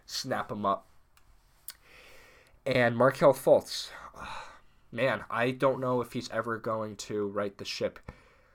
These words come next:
I think he needs a change of scenery. You look at a team like the Suns, maybe, where he'll be out of the spotlight. No one really notices too, too much about the Suns. But again, really bad team, bad,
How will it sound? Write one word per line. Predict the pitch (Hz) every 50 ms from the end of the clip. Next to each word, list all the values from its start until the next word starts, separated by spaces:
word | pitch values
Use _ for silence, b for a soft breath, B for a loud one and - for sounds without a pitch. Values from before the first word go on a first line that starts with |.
| B B B B
I | -
think | - - 151 -
he | 180
needs | 170 151 -
a | 143
change | - - 156 143 131 127
of | -
scenery. | - - 135 131 131 135 135 139 139 147 156 -
You | - 117
look | 120 120 -
at | 120
a | 117
team | - - 139 123
like | 113 107 -
the | -
Suns, | - - - 113 107 113 117 113
maybe, | 123 117 117 113 120 117 117 120 - - _ _ _ b b b b b b b b
where | b - 104 104 98
he'll | 92 - 107 98
be | - 117 117 107
out | 98 104
of | 107 101
the | 98
spotlight. | - - - 113 117 98 110 104 104 101
No | 104 104
one | 101 101 98 95 -
really | 123 110 104 101
notices | 101 101 104 101 - - - 107 98 -
too, | - - 135 123
too | 127 - 120 113
much | 110 107 - -
about | - 107 101 -
the | 110
Suns. | - - - 107 98 101 101 - - B B B B B B B B B
But | - 196 196 190 113
again, | - 147 147 139 123 120
really | 131 135 135 135
bad | 131 127 113 113 117 113
team, | - - - 113 117 123 127 120
bad, | 104 - 104 107 110 104